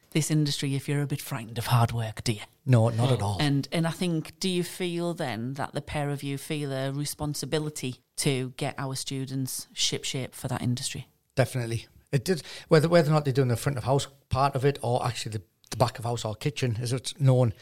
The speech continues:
Speaker 1: Mm-hmm.
Speaker 2: um, we're obviously sitting there to say, "Right, we're getting them for industry. We're
Speaker 1: Mm-hmm.
Speaker 2: trying to push them. We're trying to make them the, possibly the best person they can be
Speaker 1: Yeah.
Speaker 2: when they leave the college, rather than just going, 'Come to college, do the bare minimum,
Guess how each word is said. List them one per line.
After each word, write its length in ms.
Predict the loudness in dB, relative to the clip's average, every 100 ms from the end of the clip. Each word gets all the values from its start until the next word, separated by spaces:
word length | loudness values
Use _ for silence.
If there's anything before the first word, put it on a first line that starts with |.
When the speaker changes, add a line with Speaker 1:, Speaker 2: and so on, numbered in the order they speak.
| -8
Speaker 1:
Mm-hmm. 180 | -4 0 4 4 4 2 -2
Speaker 2:
um, 40 | 2
we're 200 | 6 6
obviously 300 | 4 0 -2
sitting 240 | -4 -2
there 80 | -2
to 100 | -2
say, 180 | -2 0
"Right, 260 | 0 -2 -2
we're 100 | -2
getting 200 | 0 0
them 100 | -2
for 120 | -2
industry. 520 | -4 -2 -4 -6 -8 -8 -4
We're 60 |
Speaker 1:
Mm-hmm. 140 | -2 0
Speaker 2:
trying 180 | 2
to 60 | 0
push 320 | -2 -2 -2
them. 120 | -2
We're 80 | -4
trying 240 | -4 -4 -4
to 80 |
make 180 | -2 -2
them 120 | -2
the, 100 | -4 -4 _ _
possibly 300 | 2 2 -2
the 80 | -2
best 280 | 0 -2 -4 _
person 300 | 0 0 0
they 80 | -6
can 180 | -2 2
be 340 | 2 2 -4 0
Speaker 1:
Yeah. 180 | 0 0 -2
Speaker 2:
when 120 | -2
they 60 | 0
leave 200 | -2 -2
the 80 | -4
college, 340 | 0 0 2
rather 160 | 0 0
than 120 | 0
just 140 | -2
going, 240 | 0 0 -2 -6 -18 2
'Come 160 | 2
to 80 | 2
college, 460 | -2 -2 -2 -4 -10 _ _ -2
do 140 | 0
the 80 | 0
bare 200 | -2 0
minimum, 420 | 0 0 0 -2